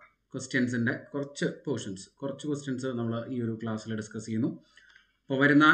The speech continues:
exam എഴുതുന്ന, വരുന്ന, വരുന്ന set exam എഴുതുന്ന ആളുകൾക്ക് ഇത് ഉപകാരപ്പെടും. അപ്പോൾ അങ്ങനെ ഉപകാരപ്പെടുകയാണെങ്കിൽ നിങ്ങൾ ഈ video ഒന്ന് share ചെയ്യുക, channel ഒന്ന് subscribe ചെയ്യുക. ഓക്കെ, അപ്പോൾ നമുക്ക് നേരെ ക്ലാസ്സിലേക്ക്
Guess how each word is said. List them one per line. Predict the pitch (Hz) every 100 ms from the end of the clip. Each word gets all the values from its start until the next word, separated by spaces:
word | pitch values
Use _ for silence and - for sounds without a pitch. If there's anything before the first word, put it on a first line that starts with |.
| 151
exam | 139 147 143 143
എഴുതുന്ന, | 131 127 117
വരുന്ന, | 113 143
വരുന്ന | 127 123 -
set | 110 127
exam | 127 127
എഴുതുന്ന | 127 123 123
ആളുകൾക്ക് | 123 120 123
ഇത് | 117 131
ഉപകാരപ്പെടും. | 117 113 113 113 131 - _ _ 127
അപ്പോൾ | 117 117
അങ്ങനെ | 113 120
ഉപകാരപ്പെടുകയാണെങ്കിൽ | 113 123 131 135 135 139 143
നിങ്ങൾ | 139 131
ഈ | 127
video | 127 127
ഒന്ന് | 123 123
share | 113 113
ചെയ്യുക, | 113 156 - _ _ _ -
channel | 110 113
ഒന്ന് | 113 110
subscribe | 113 - 113 107 92
ചെയ്യുക. | 80 - _ - 139
ഓക്കെ, | 127 - - _
അപ്പോൾ | - 135
നമുക്ക് | 131 139
നേരെ | 131 131 139 -
ക്ലാസ്സിലേക്ക് | 135 120 135 127